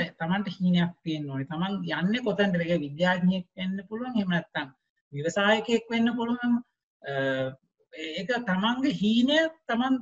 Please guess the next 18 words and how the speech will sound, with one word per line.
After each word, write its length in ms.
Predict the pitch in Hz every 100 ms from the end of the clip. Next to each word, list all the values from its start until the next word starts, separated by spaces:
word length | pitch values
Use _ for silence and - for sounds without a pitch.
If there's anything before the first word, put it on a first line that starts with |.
| 175
දකින්න 420 | 175 175 208 147
ඕනේ. 180 | 135 143
ඉස්සෙල්ලා 320 | - 151 143
ප්‍රධාන 320 | - 160 196
දේ 140 | 208 190
තමයි 180 | 269 262
තමන්ගේ 540 | 190 196 220 233 214
හීනය 240 | 208 220
තමන් 240 | 240 233 240
දකින්න 320 | 180 185 147
ඕනේ. 220 | 143 196
ඒක 80 | 214
තමන් 260 | 185 214 208
එතන 240 | 214 214
ඉන්නවා 240 | 190 226
තමන් 240 | 233 254 240
දකින්න 320 | 175 170 135
ඕනේ. 160 | 127